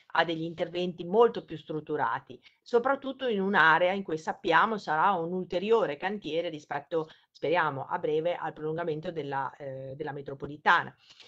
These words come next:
Eh, quindi, eh, ripensare, vedere e anche rispetto a questa esperienza di social housing, quello che il quartiere può, eh, trarre da, da questa operazione credo che sia importantissimo.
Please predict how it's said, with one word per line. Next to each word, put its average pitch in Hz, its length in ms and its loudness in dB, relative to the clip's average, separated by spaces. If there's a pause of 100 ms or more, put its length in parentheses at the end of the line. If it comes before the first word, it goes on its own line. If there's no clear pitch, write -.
(120)
Eh, 196 220 -4
quindi, 196 460 -2
eh, 185 320 -6
ripensare, 208 680 4
vedere 151 640 -4
e 160 120 -4
anche 226 340 2
rispetto 170 340 -10
a 160 40 -8
questa 160 220 -12
esperienza 170 400 -10
di 156 80 -10
social 160 360 -8
housing, 143 420 2
quello 208 280 -4
che - 120 -8
il 185 320 -6
quartiere 170 720 -2
può, 160 420 2 (360)
eh, 156 240 -2
trarre 165 520 2
da, 139 200 -2
da 143 140 -8
questa 185 220 -6
operazione 156 540 -6
credo 147 200 -12
che 139 120 -14
sia 131 280 -10
importantissimo. 127 1040 -16